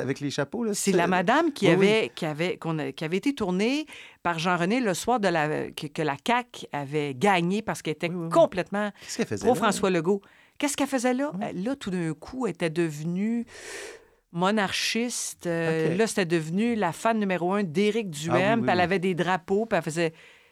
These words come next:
Speaker 2: je sais, c'est, moi, elle, m-, elle me, elle me fascine. Je, je, tu sais, elle s'appelle Lucille. Qui est Lucille ? Que, qu'est-ce qu'a fait Lucille dans la vie ? Moi, je, j'ai, je, j'ai fait, «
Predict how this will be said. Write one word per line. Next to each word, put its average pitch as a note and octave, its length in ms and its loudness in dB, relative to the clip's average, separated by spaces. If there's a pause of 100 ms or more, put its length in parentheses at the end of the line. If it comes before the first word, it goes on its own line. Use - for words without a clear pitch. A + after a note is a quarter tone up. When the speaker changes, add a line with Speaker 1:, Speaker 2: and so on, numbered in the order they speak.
(400)
Speaker 2:
je E3+ 140 -6
sais, - 400 -8
c'est, - 340 -4
moi, G3 200 4
elle, G#3+ 60 4
m-, G3 120 2
elle E3+ 120 0
me, D#3+ 100 -2 (360)
elle C#3+ 60 -6
me C#3 60 -6
fascine. A3+ 600 -4
Je, D#3+ 160 -8
je, - 360 -16
tu - 120 -16
sais, G3 120 -6
elle F#3 60 -2
s'appelle E3+ 320 -4
Lucille. A3+ 760 -4 (540)
Qui D#4 340 2
est - 20 2
Lucille ? A3 580 -2
Que, B3+ 220 0
qu'est-ce D#4 320 -4
qu'a G3+ 120 2
fait - 180 0
Lucille G#3 480 -2
dans G3 120 0
la D3+ 160 0
vie ? E3+ 200 -4
Moi, G3 240 -4
je, D3+ 160 -10
j'ai, C#3+ 220 -8
je, - 200 -12 (340)
j'ai E3+ 120 -4
fait, « E3+ 180 -2